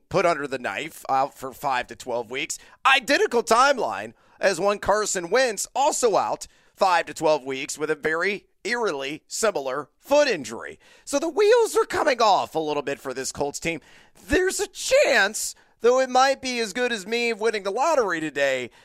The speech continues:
that both men could be back in uniform in time for the Colts opener in the regular season, uh,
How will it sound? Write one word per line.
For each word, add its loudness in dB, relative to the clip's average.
that 0
both 2
men 2
could -2
be -8
back 0
in -8
uniform -4
in -6
time 0
for -12
the -4
Colts -2
opener 0
in -2
the 0
regular 0
season, -4
uh, 4